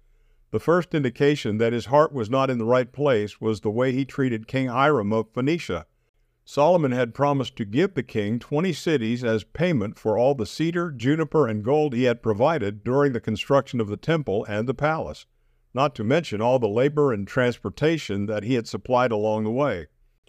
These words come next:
But when King Hiram visited the cities that Solomon had given him as payment, he was not happy.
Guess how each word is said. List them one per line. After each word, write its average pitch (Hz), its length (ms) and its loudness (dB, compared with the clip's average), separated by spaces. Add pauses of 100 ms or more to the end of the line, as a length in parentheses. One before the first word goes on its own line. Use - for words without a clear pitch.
(180)
But 131 160 4
when 123 180 0
King 175 240 0
Hiram 143 420 2
visited 135 480 0
the 110 80 -4
cities 139 440 -2
that 117 180 -2
Solomon 147 480 0
had 117 220 -4
given 147 240 4
him 123 100 0
as 101 160 -2
payment, 160 480 -2
he 151 180 -4
was 90 280 -4
not 117 400 -2
happy. 113 460 -4